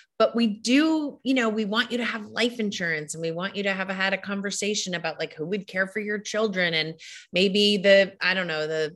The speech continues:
the heirloom jewelry that's in your family. Like, there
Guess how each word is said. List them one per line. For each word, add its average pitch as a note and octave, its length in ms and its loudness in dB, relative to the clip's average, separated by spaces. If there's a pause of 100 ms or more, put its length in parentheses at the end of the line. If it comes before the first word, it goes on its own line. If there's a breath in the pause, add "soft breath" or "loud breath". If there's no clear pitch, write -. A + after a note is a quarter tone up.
the E3 320 2
heirloom G#3 380 4
jewelry G3 460 4
that's E3 240 0
in F#3 100 -8
your F#3+ 140 -4
family. G3+ 380 0
Like, D#3 240 -2 (840 loud breath)
there A3+ 280 6